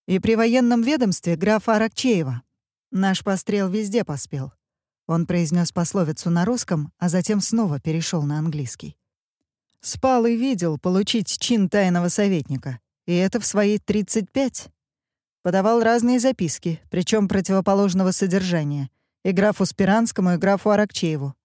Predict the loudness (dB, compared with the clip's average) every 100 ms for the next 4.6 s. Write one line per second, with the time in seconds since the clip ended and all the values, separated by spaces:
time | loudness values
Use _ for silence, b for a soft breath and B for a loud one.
0 | _ 0 2 2 0 0 0 0 2 2
1 | 2 0 -2 0 0 0 -2 -2 -2 -4
2 | -6 -12 -12 -14 _ _ _ _ 0 0
3 | 2 0 0 0 2 2 2 0 2 2
4 | 2 2 0 -2 -4